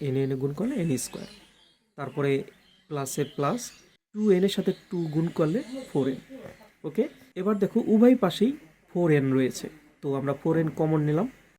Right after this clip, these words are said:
এখানে দুইটি এন ছিল, একটি এন নিয়ে নিয়েছি কমন, আরেকটি রয়েছে। আর এই পাশে, এই পাশে কিছুই থাকবে না, তাই এই পাশে এক রইল। ওকে, তো এই হলো আমাদের গুণফলটা। এবার দেখবো আমরা গুণফলটিকে আট দিয়ে ভাগ করা যায় কিনা।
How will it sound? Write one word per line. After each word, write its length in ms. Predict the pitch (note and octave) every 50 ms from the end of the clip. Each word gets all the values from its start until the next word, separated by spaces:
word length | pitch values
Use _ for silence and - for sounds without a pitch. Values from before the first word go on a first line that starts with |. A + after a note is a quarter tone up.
| _ _ -
এখানে 320 | E3 D#3+ - F3+ F3+ F3+
দুইটি 400 | D#3+ C#3 D#3 F#3 G3 - G#3+ F#3+
এন 100 | D#3+ D#3
ছিল, 320 | D#3 - - D#3 D3+ A3 C#4 -
একটি 280 | D#3 D3 - - D#3+ D#3
এন 80 | D#3
নিয়ে 220 | D#3 D3 D3+ D3+ D3+
নিয়েছি 260 | D3+ D3+ D3 - D#3
কমন, 360 | - - D3+ C3+ C#3 G3 C#4
আরেকটি 380 | - D#3 D3+ C#3 C3+ - D3+ C3+
রয়েছে। 420 | C#3 C#3 C3+ C3+ C3+ - G#3+ D4 - - -
আর 160 | D3 C3+ C3
এই 280 | C#3 - - D#3 D#3+ D#3+ -
পাশে, 360 | F3+ E3 D#3+ - - F3 C4+ - - - - - _ _ _ _ -
এই 120 | F3 G3
পাশে 220 | - A3 G3 - G#3 -
কিছুই 240 | A3 G#3 A#3+ A#3+
থাকবে 280 | A#3 G#3 F#3+ F3 E3+ F#3
না, 100 | A3+ C4
তাই 320 | C4 - E3 D3+ F#3 C4 D4 - - - - -
এই 100 | D3 C#3+
পাশে 300 | - D#3+ - - - F#4 - -
এক 260 | - D3+ C#3+ D3+ -
রইল। 200 | C#3 A#2+ - - - - - - - _ -
ওকে, 180 | E3 - - - - - - _ - - - - - -
তো 140 | - D#3 C#3+
এই 180 | C#3 F3 G3+
হলো 180 | G#3+ A3 A3 G#3+
আমাদের 200 | G3 G3+ F#3+ F3+
গুণফলটা। 680 | C#3+ B2+ F#3 B3+ B3+ A3+ - - C#3+ B2+ - D#3+ B3 - - _
এবার 280 | D#3 D#3 D#3 F#3 F#3 E3+
দেখবো 260 | F3+ E3+ D3+ D3+ D#3+
আমরা 180 | D#3 E3 E3+
গুণফলটিকে 840 | D#3+ C3+ C#3 E3+ G3+ A3+ G#3 - E3 C#3+ C3+ - C#3+ C3+ - C#4 D#4 - _ _ _ _ _
আট 180 | - C#3+ C#3 C3+
দিয়ে 340 | C#3 C3+ C3+ D#3 E3 A#3 C#4+
ভাগ 200 | G3+ C#3+ C3+ B2 -
করা 120 | - C3
যায় 180 | - - - - -
কিনা। 140 | - -